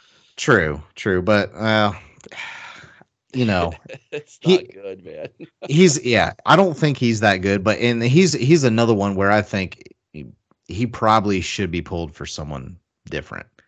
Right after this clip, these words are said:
Speaker 1: in my opinion. Uh, I'm not sure who they got next in line. I know it's, is it a four or five star guy, right?
Speaker 2: It's the five-star quarterback from Ohio, from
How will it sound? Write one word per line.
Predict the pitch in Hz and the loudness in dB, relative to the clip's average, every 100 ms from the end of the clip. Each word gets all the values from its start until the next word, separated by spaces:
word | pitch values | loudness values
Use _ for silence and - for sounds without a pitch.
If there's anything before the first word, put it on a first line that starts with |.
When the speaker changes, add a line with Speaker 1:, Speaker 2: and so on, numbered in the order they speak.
| - | -14
Speaker 1:
in | 82 | -6
my | 85 76 | -4 -4
opinion. | - 69 57 50 - _ _ _ _ | -6 -10 -10 -16 -20 _ _ _ _
Uh, | - 92 | -2 2
I'm | 87 131 | 2 2
not | 123 | 2
sure | - 117 | 2 2
who | 123 | 2
they | 117 104 | 2 2
got | 101 90 | 2 0
next | 101 101 - | 0 -4 -6
in | 95 | -4
line. | 95 98 92 | -2 -2 0
I | |
know | 90 101 98 | 0 0 0
it's, | - | -2
is | - 101 101 | -8 -8 -4
it | 120 | -6
a | |
four | - 110 110 95 | -6 -4 -2 -2
or | |
five | - 95 98 | 0 0 -2
star | - 76 | -6 -10
guy, | 71 73 | -6 -6
right? | 76 78 90 156 | -6 -6 -6 -8
Speaker 2:
It's | - | -12
the | - | -14
five-star | 127 139 143 190 - 160 | -8 -4 -2 -4 -6 -8
quarterback | 160 - 143 196 127 117 | -8 -10 -8 -6 -8 -10
from | - 117 | -14 -14
Ohio, | 113 - 110 156 190 113 | -14 -8 -4 -2 -4 -6
from | 117 | -12